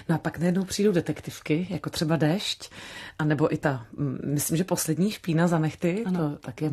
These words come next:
Speaker 1: milostně detektivní román. Tak, eh, kde tam se vzalo to drama? Do-, doposud jsme mluvili o samé kráse, tak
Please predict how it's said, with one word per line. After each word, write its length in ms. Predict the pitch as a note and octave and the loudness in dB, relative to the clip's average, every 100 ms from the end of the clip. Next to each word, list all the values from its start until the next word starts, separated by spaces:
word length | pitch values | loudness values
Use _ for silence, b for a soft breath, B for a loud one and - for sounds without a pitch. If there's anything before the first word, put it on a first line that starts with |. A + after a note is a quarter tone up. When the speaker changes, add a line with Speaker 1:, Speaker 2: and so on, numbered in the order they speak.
| C#3+ | 0
Speaker 1:
milostně 640 | C3+ C3+ D3+ - E3 D#3 D#3+ | -2 0 0 -2 0 0 0
detektivní 600 | D3+ - D3 - D3+ E3+ | -2 -2 -2 0 4 4
román. 420 | E3 D#3+ D3 F3 B B B B B - | 4 2 2 0 B B B B B -4
Tak, 280 | - - | -4 0
eh, 320 | D#3+ D3 D3 C#3 | 0 2 0 0
kde 180 | D3+ D3 | 0 0
tam 180 | D#3 C3+ | -2 -2
se 140 | E3 | -2
vzalo 260 | D3 D#3 D#3+ | 0 0 -2
to 100 | D3 | -2
drama? 380 | F#3 A3 B3 E3 | 0 0 2 2
Do-, 140 | C#3+ | 0
doposud 400 | D3+ - F#3+ G3+ | 0 -2 0 2
jsme 120 | A3 | 4
mluvili 240 | G#3 G#3 G#3+ | 4 4 0
o 40 | |
samé 240 | G3 G#3 A3 | 0 0 2
kráse, 520 | G#3 A#3 - - C3 | 2 2 0 -4 -4
tak 160 | - | -8